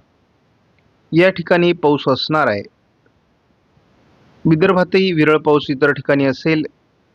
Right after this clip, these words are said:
पश्चिम महाराष्ट्रात विरळ पाऊस असेल, कोकणातील पाऊसही अरबी समुद्रातून जोर पकडणार आहे. कोकणातील पाऊस जोरदार असेल.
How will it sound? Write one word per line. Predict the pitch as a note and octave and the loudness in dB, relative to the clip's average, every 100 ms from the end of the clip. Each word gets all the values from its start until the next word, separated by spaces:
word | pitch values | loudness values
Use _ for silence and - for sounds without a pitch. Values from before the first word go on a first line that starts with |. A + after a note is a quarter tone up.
| - | -4
पश्चिम | D#3 - G3 | -4 0 2
महाराष्ट्रात | F3 E3+ D#3+ F#3 D#3+ | 2 0 -2 -2 -2
विरळ | C#3+ C#3+ | 0 0
पाऊस | C#3 C#3+ C3+ - | 2 2 0 -2
असेल, | B2+ - E3 F#2 - _ _ _ _ _ _ _ _ _ _ _ - | -4 -2 -2 -4 -10 _ _ _ _ _ _ _ _ _ _ _ -4
कोकणातील | D#3+ D3+ G3 G3 G3 | -2 0 0 0 -4
पाऊसही | F3 D#3+ D3+ - D#3 D#3+ D#3 - _ _ - | 0 0 0 0 0 2 0 -4 _ _ -6
अरबी | C#3+ D3+ F#3+ | -2 0 2
समुद्रातून | F3+ D#3+ C#3+ C#3+ - D3+ C#3+ | 2 2 2 0 2 0 0
जोर | C#3 C3 | 0 0
पकडणार | A#2 A2+ A#2 G#2 G2+ | 0 -2 -2 -2 -4
आहे. | G2 - - _ | -8 -14 -20 _
कोकणातील | - C3 D3 C#3 C#3+ | -4 0 0 0 -2
पाऊस | C3+ C3+ C3 C3 - - - C3 | -2 0 0 0 -10 -16 -12 -2
जोरदार | C3+ B2+ C3 C3+ | 0 2 2 2
असेल. | B2+ - F3 F#3+ | 0 0 -2 -2